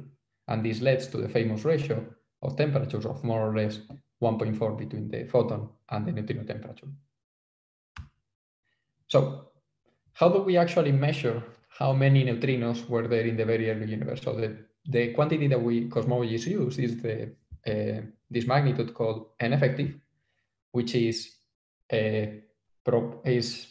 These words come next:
it has these apparently funny factors up front and is proportional to the energy density in radiation minus the energy density in photons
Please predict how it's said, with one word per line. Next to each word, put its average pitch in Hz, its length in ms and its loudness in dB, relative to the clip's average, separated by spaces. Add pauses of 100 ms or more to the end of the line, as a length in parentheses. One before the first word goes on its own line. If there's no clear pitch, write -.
(340)
it - 140 -4
has 120 200 4
these 123 220 2
apparently 123 420 4
funny 120 200 0
factors 120 320 -2
up 170 160 -2
front 127 340 0
and 117 120 -2
is 117 80 -2
proportional 117 560 -2
to 110 140 -8
the 107 120 -4
energy 120 260 -2
density 117 320 -2
in 107 80 -4
radiation 139 640 0 (380)
minus 113 420 0
the 107 100 -4
energy 110 200 -4
density 107 340 -6
in 170 60 -2
photons 135 460 0